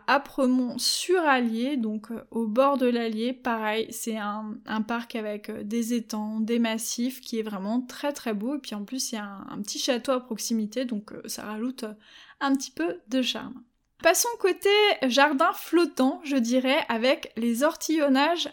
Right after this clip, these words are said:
à Amiens. Donc là, en fait, c'est des jardins, oui, bah, on peut dire flottants, hein, qui sont, euh, qu'on découvre en se baladant en barque.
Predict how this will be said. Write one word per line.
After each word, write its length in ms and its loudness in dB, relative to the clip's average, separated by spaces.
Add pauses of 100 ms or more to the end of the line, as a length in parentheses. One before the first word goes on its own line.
à 220 -6 (100)
Amiens. 560 6 (400)
Donc 200 -6
là, 200 4
en 60 6
fait, 220 0
c'est 180 0
des 180 2
jardins, 440 2
oui, 300 4
bah, 200 0
on 60 -2
peut 100 -4
dire 180 -2
flottants, 560 -2
hein, 100 2
qui 160 -8
sont, 280 0
euh, 220 -2 (300)
qu'on 180 4
découvre 460 4
en 100 0
se 160 -2
baladant 640 2
en 160 -4
barque. 640 -2